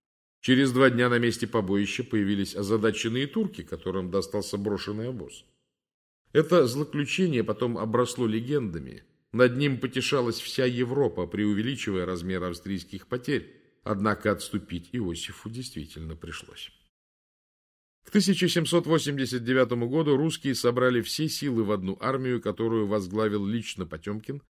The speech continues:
все еще надеявшийся стяжать полководческие лавры. Румянцева отодвинули в сторону. По счастью, светлейший князь ограничился общим руководством,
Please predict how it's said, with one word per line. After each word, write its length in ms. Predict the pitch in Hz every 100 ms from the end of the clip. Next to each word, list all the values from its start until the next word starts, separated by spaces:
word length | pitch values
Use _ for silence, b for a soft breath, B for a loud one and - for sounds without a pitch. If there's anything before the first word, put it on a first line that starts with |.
| _ _ -
все 160 | 120
еще 300 | 113 101 110
надеявшийся 800 | 101 90 101 98 82 95 90 101
стяжать 500 | - - 92 107 101
полководческие 720 | - 95 95 90 85 - - 95
лавры. 380 | 87 67 53 - _ _ _ _ _ -
Румянцева 560 | 131 139 135 117 120
отодвинули 520 | 110 107 101 104 92 82
в 80 |
сторону. 420 | - 156 156 147 135 _ _ _ _
По 120 | 120 110
счастью, 500 | - 117 127 - 123
светлейший 640 | - 101 98 104 - 92
князь 400 | 85 110 123 -
ограничился 840 | 113 104 107 110 101 113 104 - -
общим 520 | 135 117 - - 80
руководством, 760 | 73 - 87 151 156 - 156